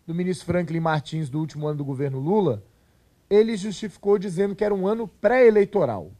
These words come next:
Mas, uai, todo ano ou é pré-eleitoral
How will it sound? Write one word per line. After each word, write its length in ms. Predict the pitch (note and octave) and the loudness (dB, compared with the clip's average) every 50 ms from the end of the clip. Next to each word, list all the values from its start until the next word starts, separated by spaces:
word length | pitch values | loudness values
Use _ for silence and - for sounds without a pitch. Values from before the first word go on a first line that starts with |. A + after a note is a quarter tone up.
| - - - - - _ _ _ _ _ _ _ _ _ _ _ _ _ _ _ _ _ _ _ _ _ _ _ _ _ | -2 -2 -2 -2 -14 _ _ _ _ _ _ _ _ _ _ _ _ _ _ _ _ _ _ _ _ _ _ _ _ _
Mas, 160 | - - F#3 G3 | -12 -8 -4 -2
uai, 240 | E3+ B2 G2+ F#2 - _ _ | -2 -2 -2 -6 -12 _ _
todo 440 | - G#3+ B3+ D4 C4 G#3 G3+ F3 E3 | 4 4 6 6 4 4 4 6 6
ano 280 | D#3+ D#3 E3+ G3 G#3+ - | 6 4 2 0 -2 2
ou 240 | C4+ G#3 F3 D#3+ C#3+ | 4 4 6 6 4
é 40 | C#3 | 2
pré-eleitoral 1000 | G#2+ - D3 D3 C#3+ C#3+ C#3+ D3 D3 - G3 G#3+ A3 F3+ E3+ E3+ G3+ B3 C#4+ | 2 0 0 2 4 4 4 2 0 2 0 0 2 4 4 4 2 0 -2